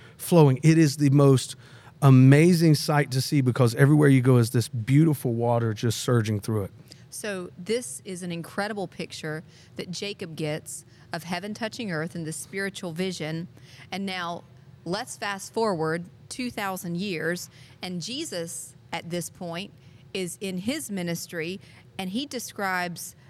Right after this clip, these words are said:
Speaker 2: a similar scenario that's gonna carry the same meaning that you just laid out for us of what Jacob experienced in the Old Testament. So let's read John one, forty-seven through fifty-one.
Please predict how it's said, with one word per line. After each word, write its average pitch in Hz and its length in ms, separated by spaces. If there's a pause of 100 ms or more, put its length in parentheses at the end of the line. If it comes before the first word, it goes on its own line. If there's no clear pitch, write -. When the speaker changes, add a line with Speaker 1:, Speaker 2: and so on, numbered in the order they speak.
(220)
Speaker 2:
a 196 80
similar 302 580
scenario 170 880 (340)
that's 202 200
gonna 220 200
carry 254 460
the 180 140
same 226 480
meaning 196 480
that 175 180
you 220 80
just 190 260
laid 190 240
out 202 240
for 175 200
us 160 340 (480)
of 190 160
what 202 160
Jacob 185 580 (120)
experienced 190 580
in 185 80
the 190 140
Old 269 200
Testament. 160 520
So 190 200 (240)
let's 233 220
read 262 240
John 196 520
one, 185 520 (300)
forty-seven 220 720
through 185 160
fifty-one. 175 760